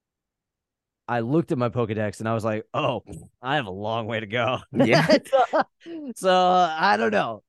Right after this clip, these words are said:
Speaker 1: I, I thought, you know, if you had asked me halfway through my playthrough, I would have said, "Yeah, that's what I'm doing."
Speaker 2: Mm-hmm.
Speaker 1: But now I'm like,
Speaker 2: Probably not. <laughs>
Speaker 1: "Probably not." You know,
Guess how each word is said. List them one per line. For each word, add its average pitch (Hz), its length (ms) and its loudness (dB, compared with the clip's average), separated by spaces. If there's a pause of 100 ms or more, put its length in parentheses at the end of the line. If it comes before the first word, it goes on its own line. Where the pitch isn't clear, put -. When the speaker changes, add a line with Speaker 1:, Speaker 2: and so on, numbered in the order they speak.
(140)
Speaker 1:
I, 165 380 0
I 170 180 0
thought, 196 540 -2
you 180 160 -10
know, 180 140 -4
if 165 140 -8
you 190 60 -4
had 190 80 0
asked 151 360 0
me 160 120 -2
halfway 135 420 -2
through 143 140 -4
my 120 140 0
playthrough, 123 500 -4
I 113 120 -2
would 120 120 0
have 117 60 -8
said, 113 180 -4
"Yeah, 170 280 -6 (840)
that's 143 180 -2
what 151 120 0
I'm 123 120 0
doing." 147 360 -4 (220)
Speaker 2:
Mm-hmm. 107 220 -4 (420)
Speaker 1:
But 120 160 -6
now 139 240 0
I'm 123 100 -2
like, 113 200 -2 (640)
Speaker 2:
Probably 107 440 4
not. 78 320 0
<laughs> - 400 0 (420)
Speaker 1:
"Probably 466 440 -6
not." 110 440 -10
You 120 140 -6
know, 123 440 -2